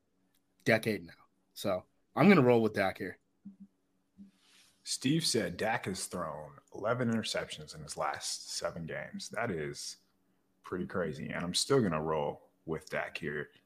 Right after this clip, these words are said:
Speaker 2: knowing that I've seen <laughs> Kirk Cousins will air mail. No, he won't air mail. He will one hop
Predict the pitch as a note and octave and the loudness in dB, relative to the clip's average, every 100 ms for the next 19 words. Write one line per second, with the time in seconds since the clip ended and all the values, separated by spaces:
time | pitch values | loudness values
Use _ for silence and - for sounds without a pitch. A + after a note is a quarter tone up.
0 | - G2 A2+ B2 A2 F#2 E2 - _ _ | 2 8 10 10 8 4 0 -6 _ _
1 | _ _ F#2 F2 F2 - - _ _ _ | _ _ 0 2 2 -2 -14 _ _ _
2 | _ _ _ _ _ _ _ _ - - | _ _ _ _ _ _ _ _ -12 -8
3 | - - F3 - A3+ G3 F3+ - - - | -2 2 4 6 10 12 12 8 -4 6
4 | E3+ - - - - - - - - A#3+ | 8 8 -2 -8 -14 -16 -20 10 12 12
5 | A#3+ A3+ E3+ D3+ C3+ C3+ - C#3 E3 D3+ | 12 12 12 12 12 10 12 12 12 12
6 | C#3+ C3 B2 F2+ G#2+ D3 B2+ G#2 G2+ F#2+ | 12 12 12 12 10 10 10 8 6 6
7 | B2+ A#3+ F#3+ A#2+ C3+ D#3 C3 A2 G#2+ | 6 10 10 10 10 12 12 10 8